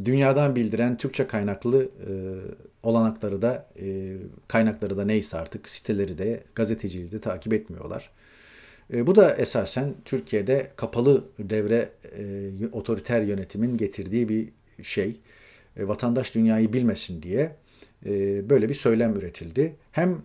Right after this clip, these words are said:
e, dünyadan bildiren Türkçe kaynaklar, e, hainleştiriliyor, teröristleştiriliyor. Öbür taraftan da içeride bir propaganda, e, yapılıyor. Okumak yetmez, izlemek yetmez. Dünyayı dolaşmanız lazım.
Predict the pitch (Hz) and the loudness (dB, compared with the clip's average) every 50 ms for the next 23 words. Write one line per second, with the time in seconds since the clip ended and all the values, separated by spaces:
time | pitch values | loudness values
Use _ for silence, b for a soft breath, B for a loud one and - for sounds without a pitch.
0 | - - 123 120 110 104 123 131 135 135 135 135 147 143 131 127 117 110 113 113 | -12 -8 -4 -4 -2 -2 0 2 2 2 4 2 2 0 2 0 0 0 2 2
1 | 113 107 98 90 - - 139 - - 135 - - 110 101 101 98 98 - - 98 | 2 2 0 -4 -4 -6 -6 0 0 0 2 2 0 0 0 -2 -4 -4 -2 -2
2 | 92 87 - - - _ _ - 87 90 87 87 87 85 85 82 78 - - - | -2 -2 -6 -12 -20 _ _ -12 -12 -10 -10 -10 -10 -10 -12 -12 -14 -14 -16 -20
3 | - _ _ _ _ _ _ _ _ - - - 107 110 113 110 107 104 104 98 | -20 _ _ _ _ _ _ _ _ -14 -2 0 2 4 4 4 4 2 0 -2
4 | - - - 104 101 95 101 98 95 - - 104 104 107 110 107 - - 123 117 | -4 -6 -6 -6 -4 -2 -2 -4 -4 -2 -2 0 0 2 0 0 0 -2 -2 -2
5 | - - - 123 123 127 135 151 170 175 175 b b b b b b b b b | -2 -2 -2 -2 0 4 4 6 4 4 2 b b b b b b b b b
6 | - 160 143 139 131 - 110 98 95 - - - 98 107 135 147 123 - - 104 | -2 2 2 2 2 0 0 -2 -2 -4 -4 -4 -2 2 2 2 0 0 -2 -4
7 | 101 107 131 131 123 131 127 - - 117 104 107 104 98 110 107 104 90 82 76 | 2 2 4 6 6 4 2 2 2 2 2 2 0 0 0 0 0 -2 -4 -8
8 | - b b b b b b - 98 95 92 90 87 - - - 87 92 98 117 | -12 b b b b b b -14 -12 -10 -8 -10 -10 -12 -12 -12 -6 -4 -2 -2
9 | 131 - - - - b b b b b b b - 135 - 170 175 175 147 - | -2 -4 -8 -18 -20 b b b b b b b -6 -2 0 2 2 2 2 2
10 | 151 143 - - 120 131 147 147 - - - - - _ - 120 117 127 127 131 | 2 2 2 2 0 0 0 -2 -4 -6 -8 -12 -10 _ -4 -2 0 0 0 0
11 | 131 131 - 107 107 - 101 104 120 120 107 107 107 110 110 107 110 107 107 101 | -2 0 -2 -2 -2 -2 -4 -4 -4 -4 -2 -2 2 2 2 2 2 0 0 0
12 | 101 95 - - 101 101 101 98 90 92 87 85 80 87 101 110 120 | 0 -2 -4 -4 -4 -4 -4 -4 -6 -8 -8 -8 -8 -6 -6 -6 -6